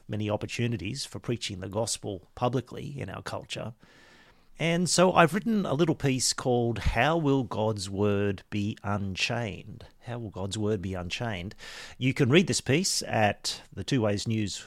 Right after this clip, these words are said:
website or via the email newsletter, but I'll chat through its contents now here in this podcast, as well as coming to some questions from the mailbag, from the electronic mailbag, a little bit later on.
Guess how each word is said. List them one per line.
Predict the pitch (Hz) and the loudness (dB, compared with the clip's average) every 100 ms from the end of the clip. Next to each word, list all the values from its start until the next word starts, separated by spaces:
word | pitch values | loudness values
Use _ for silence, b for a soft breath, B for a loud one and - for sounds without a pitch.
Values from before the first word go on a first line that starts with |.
| - | -4
website | 104 123 - 139 196 - | 0 0 0 0 0 -2
or | 92 87 90 | -2 -2 -2
via | 104 98 98 | 0 0 0
the | 95 98 | -2 -2
email | 107 101 92 | -4 -2 -4
newsletter, | 95 107 107 117 180 | -2 -2 -2 0 -2
but | 180 202 | 0 0
I'll | 196 | 0
chat | - - 233 226 | 0 2 2 2
through | 202 151 | 4 4
its | - | 2
contents | - 127 117 107 - | -2 -2 -2 -4 -2
now | 113 98 92 92 B B B B | -2 0 -2 -4 B B B B
here | - 107 98 | -4 0 0
in | |
this | 101 - | 0 -2
podcast, | - 110 - 87 120 - - | 0 0 0 0 0 -2 -6
as | - 127 131 | -2 0 0
well | 113 170 160 | 4 6 6
as | 139 | 4
coming | - 135 120 | 2 0 2
to | |
some | 113 107 | 0 0
questions | 104 113 113 107 | -2 -2 -2 -2
from | 110 | 0
the | 101 | 0
mailbag, | 104 87 104 120 117 104 104 127 147 | -2 -2 0 2 2 2 2 0 -2
from | - 107 95 | -2 -2 -2
the | 92 80 - | -4 -6 -8
electronic | 95 98 - - - - | -6 -6 -4 -4 -6 -6
mailbag, | 87 87 87 98 139 135 B B B B | -6 -4 -2 -2 -2 -6 B B B B
a | 107 98 | -6 -4
little | 104 | -2
bit | 104 92 | -4 -4
later | 90 92 87 | -4 -4 -4
on. | 78 65 | -6 -10